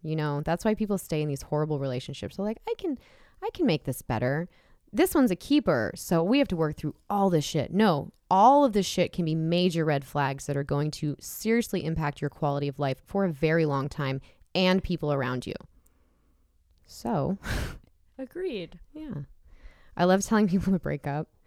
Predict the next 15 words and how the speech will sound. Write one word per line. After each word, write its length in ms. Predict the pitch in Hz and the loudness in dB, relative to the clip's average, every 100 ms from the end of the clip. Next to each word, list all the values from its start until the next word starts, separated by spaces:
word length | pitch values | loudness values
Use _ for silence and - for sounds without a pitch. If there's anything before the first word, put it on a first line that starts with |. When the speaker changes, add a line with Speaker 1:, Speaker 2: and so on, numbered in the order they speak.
| _ - _ _ - | _ -20 _ _ 2
Speaker 1:
<laughs> 380 | 311 - - 262 | 2 2 -6 -8
Speaker 2:
Aw. 420 | 214 190 202 - - - 196 156 - | -4 0 0 -4 -10 -6 -6 -4 6
Speaker 1:
No, 160 | 233 233 | 8 10
I 100 | 233 | 8
don't 240 | 285 269 | 8 8
really 240 | 214 196 175 | 8 8 8
love 240 | 165 165 | 6 6
it, 200 | 147 - | 4 4
but 140 | 214 214 | 4 6
it's 200 | 220 247 | 4 4
like, 260 | 208 190 | 4 4
w-, 180 | 180 175 - | -4 -2 2
it 160 | 220 - | 0 4
feels 260 | 269 277 | 4 4
so 360 | - 208 180 | 4 4 4